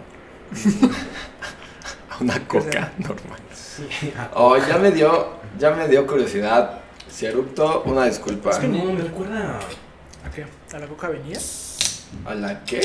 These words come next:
Speaker 3: No, porque
Speaker 2: ¿Coca
Speaker 3: no la
Speaker 2: venía?
Speaker 3: probé yo.
Speaker 2: ¿No la probaste la coca venía?
Speaker 3: No, esta coca es de caramelo. Patrocínanos, coca.
Speaker 1: Ay, güey. Sabe interesante.
Speaker 3: ¿Pero no te, te gustó o no?
Speaker 1: Sabe,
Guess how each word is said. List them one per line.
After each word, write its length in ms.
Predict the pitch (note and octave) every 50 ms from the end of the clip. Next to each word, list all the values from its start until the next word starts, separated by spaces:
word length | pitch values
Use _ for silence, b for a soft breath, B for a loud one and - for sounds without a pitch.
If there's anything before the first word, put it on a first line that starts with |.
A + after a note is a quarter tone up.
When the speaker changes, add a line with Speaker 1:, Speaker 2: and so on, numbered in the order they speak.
| - - - -
Speaker 3:
No, 140 | C#3 C#3+ D#3
porque 200 | - - - C#3
Speaker 2:
¿Coca 60 | C3+ C#3+
Speaker 3:
no 60 | D3+
la 60 | D#3
Speaker 2:
venía? 120 | D#3 - A#2+
Speaker 3:
probé 160 | A2+ A#2 A#2+
yo. 180 | A#2+ A#2+ A#2+ A#2 - E3
Speaker 2:
¿No 220 | E3+ A#3+ F4 G#4+
la 60 | A#4+ A#4
probaste 380 | - E4 D4+ C#4+ C#4+ - -
la 120 | E4 F#4 -
coca 220 | - - - B3
venía? 240 | G3 E3+ D3 C3 B2+
Speaker 3:
No, 140 | C3+ C#3 D3
esta 220 | D#3 D3+ - - F#3
coca 280 | - - E3+ E3 - E3+
es 140 | D#3 D#3 -
de 120 | - B2
caramelo. 440 | - - A2 A2 G#2+ A2+ C3+ F3 A#3 B3+ - - - - - - -
Patrocínanos, 560 | - B2+ F3+ G#3 B3+ - D3+ C#3+ C3+ B2 -
coca. 280 | - A2 G#2+ - - - - - - -
Speaker 1:
Ay, 80 | A2+ A2+ A2+
güey. 200 | - A2 B2 C3+ C3 - - - - - - - - - - - - - - - - - - - -
Sabe 460 | - A#2 B2+ C#3 D3 D3 B2+ G#2 G2+ - - -
interesante. 560 | - G#2+ G2 G2+ G2+ - - A2+ A2 - - -
Speaker 3:
¿Pero 120 | C#3 D3
no 40 | F3+ -
te, 80 | B3 G3 F3+ - - - - - - - -
te 80 | C3 C3+
gustó 360 | A#2+ A#2+ B2+ - G#3 A3+ D#4
o 20 | -
no? 80 | - F2 - - - - - - - - - - - - -
Speaker 1:
Sabe, 480 | - C#3 D3 D#3 E3 E3+ F#3 - -